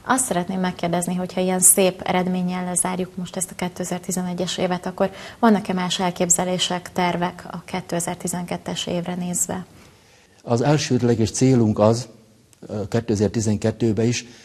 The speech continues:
Speaker 2: hogy az intézményeknek a zavartalan műd-, zavartalan működését, ö, biztosítsuk. Ö, mivel van, ö, több elnyert pályázatunk is, tehát e-, ez mellett, ö, azt célul tűztük ki, hogy habár, ö,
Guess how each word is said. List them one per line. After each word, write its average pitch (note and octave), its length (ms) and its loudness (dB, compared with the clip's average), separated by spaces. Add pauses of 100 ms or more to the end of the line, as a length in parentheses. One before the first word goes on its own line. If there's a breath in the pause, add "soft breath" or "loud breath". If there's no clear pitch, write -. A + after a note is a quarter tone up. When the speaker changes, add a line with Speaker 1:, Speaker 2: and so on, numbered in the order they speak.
(300 loud breath)
Speaker 2:
hogy G#2+ 220 -2
az F#2+ 120 2
intézményeknek G#2+ 840 2
a F#2 40 2
zavartalan G2 560 2
műd-, A2 420 -2 (100)
zavartalan G#2 560 -2
működését, G2 760 -2
ö, F#2 60 -6 (420)
biztosítsuk. F2 640 -6 (680 loud breath)
Ö, G#2+ 360 2 (260)
mivel A#2+ 420 6 (300)
van, C#3 260 6
ö, A2+ 360 2 (220)
több C#3 240 6
elnyert A2+ 440 4
pályázatunk A2+ 800 4
is, C#3 220 -2 (240 loud breath)
tehát G#2 200 0
e-, - 200 0
ez A#2 180 4
mellett, A#2+ 520 4 (260 loud breath)
ö, A#2 120 -2
azt C3+ 280 2 (100)
célul A#2+ 500 6
tűztük A#2+ 460 2
ki, B2 220 0 (260 loud breath)
hogy G#2 340 2
habár, G#2+ 340 6
ö, G2+ 360 0